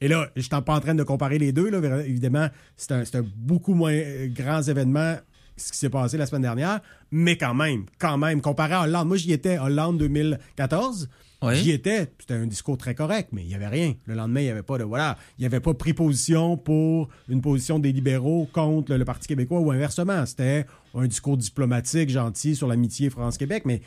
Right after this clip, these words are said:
Speaker 1: il y avait
Speaker 2: Oui,
Speaker 1: rien,
Speaker 2: il y
Speaker 1: il y avait
Speaker 2: avait
Speaker 1: rien,
Speaker 2: plus.
Speaker 1: il y avait pas de croustillant. Là, on est à des années-lumière. Et,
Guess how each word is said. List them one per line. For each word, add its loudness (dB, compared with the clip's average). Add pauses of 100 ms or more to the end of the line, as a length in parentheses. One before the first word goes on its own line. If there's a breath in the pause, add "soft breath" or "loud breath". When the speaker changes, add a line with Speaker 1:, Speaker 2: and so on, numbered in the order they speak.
(280 loud breath)
Speaker 1:
il -6
y -4
avait 2
Speaker 2:
Oui, 4
Speaker 1:
rien, 2
Speaker 2:
il 4
y 4
Speaker 1:
il 4
y 4
avait 0
Speaker 2:
avait 2
Speaker 1:
rien, 2
Speaker 2:
plus. 4
Speaker 1:
il 2
y 2
avait 2
pas 0
de -16
croustillant. 0 (320 soft breath)
Là, 4
on -2
est -2
à 0
des 0
années-lumière. 2
Et, -6